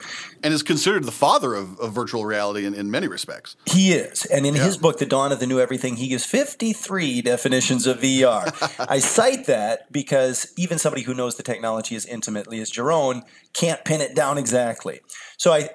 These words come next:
Speaker 2: I think the reason why we identified this as a really crucial topic for the church is because I think Mark Zuckerberg's vision of V R is basically correct, that this is the next computing platform.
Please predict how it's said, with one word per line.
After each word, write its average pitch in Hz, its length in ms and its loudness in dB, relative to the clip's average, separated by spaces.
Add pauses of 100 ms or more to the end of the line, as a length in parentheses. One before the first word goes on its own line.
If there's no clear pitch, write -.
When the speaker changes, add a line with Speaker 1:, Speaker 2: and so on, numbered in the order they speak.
Speaker 2:
I 165 120 4
think 233 280 -2
the 185 100 0
reason 160 420 -2
why 127 260 2
we 135 300 -4
identified 120 640 0
this 117 200 -2
as 104 100 -6
a 107 60 -6
really 117 240 -6
crucial - 400 -8
topic 117 400 -2
for 110 120 -10
the - 80 -14
church - 580 -4
is 123 200 -2
because 117 320 -6
I 113 80 0
think 143 260 -8
Mark 120 260 -2
Zuckerberg's 113 720 -2
vision 123 400 0
of 107 140 -2
V 107 200 0
R 104 180 2
is 104 120 -4
basically 117 600 -2
correct, 104 640 -4 (440)
that 113 160 2
this 120 180 2
is 110 120 0
the - 80 0
next 120 280 0
computing 117 580 -2
platform. 107 760 -2